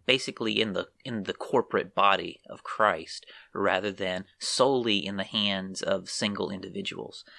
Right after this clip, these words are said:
And what the, what the latter rain movement did is it, it not only created ministries that had, you know, a, a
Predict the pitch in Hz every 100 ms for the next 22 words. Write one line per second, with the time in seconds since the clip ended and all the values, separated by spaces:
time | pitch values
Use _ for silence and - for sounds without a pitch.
0 | - - - - - 117 127 117 - 113
1 | 135 165 220 - - - 123 - - -
2 | 151 - - 139 131 139 120 117 120 120
3 | 107 101 104 98 98 101 98 101 107 110
4 | - 160 170 - - _ _ _ _ _
5 | _ 165 156 170 202 165 170 175 143 -
6 | 131 127 135 120 113 - _ _ 113 117
7 | 135 151 - - 120 110 110 107 - -
8 | - 107 110 107 104 - - _ _ -
9 | 135 113 110 110 110 - _ _ _ -
10 | 113 104 - 104